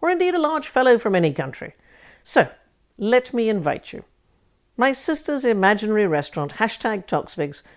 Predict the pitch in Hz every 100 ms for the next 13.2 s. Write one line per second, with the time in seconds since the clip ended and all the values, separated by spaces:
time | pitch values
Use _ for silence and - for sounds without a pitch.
0 | _ 185 180 - 233 240 233 226 220 185
1 | 175 170 - - 160 190 196 175 160 160
2 | 165 151 160 190 196 160 214 226 220 202
3 | 156 143 143 139 _ _ _ - - -
4 | 349 240 175 175 170 170 175 175 196 185
5 | 208 240 _ _ _ _ _ 156 147 202
6 | 233 - 170 151 - - _ _ 233 220
7 | - - - 165 - 143 - - - -
8 | 113 - _ _ _ _ _ - 147 190
9 | 294 392 392 247 190 185 175 269 - -
10 | - 160 165 165 156 - _ 294 285 311
11 | - 311 302 311 311 311 - 330 339 403
12 | - - 208 202 190 185 - - 320 302
13 | 302 294